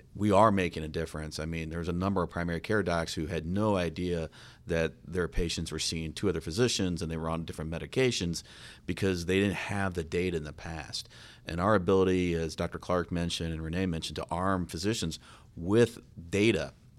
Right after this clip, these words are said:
so that they can better coordinate that care, become that conductor, if you will, of the orchestra, truly has a, uh, life-changing outcomes for a number of people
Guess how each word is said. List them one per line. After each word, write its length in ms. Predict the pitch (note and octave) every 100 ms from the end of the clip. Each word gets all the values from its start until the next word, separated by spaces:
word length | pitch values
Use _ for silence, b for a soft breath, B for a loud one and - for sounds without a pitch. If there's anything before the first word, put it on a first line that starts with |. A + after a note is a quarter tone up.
| b b b
so 160 | - F2
that 160 | D#2+
they 140 | E2 G#2+
can 160 | G2+
better 240 | E2 F#2 G2
coordinate 600 | - E2+ F2+ E2+ E2+ D#2+
that 180 | D#2 D2+
care, 260 | - F#2+
become 300 | D#2 D#2 F2
that 180 | E2 D#2
conductor, 680 | - D#2+ E2+ F#2+ - D#2 D2 b b -
if 140 | -
you 80 | D#2+
will, 180 | E2 D#2+
of 60 |
the 80 | D#2
orchestra, 600 | E2+ G#2 F2 - D#2 D2+ b b b b - -
truly 480 | - - C#3 B2+ F#2
has 560 | E2 F2 F2 E2 D#2 -
a, 380 | D#2 D#2 D#2 C#2 -
uh, 160 | D#2+ D#2 - -
life-changing 600 | - F#2 - F#2+ F2 E2+
outcomes 440 | E2 F2+ E2 D#2 -
for 220 | D#2 D2+
a 80 | E2
number 380 | E2+ E2+ F#2+ D#2+
of 80 | -
people 460 | G2 G#2 E2 D#2+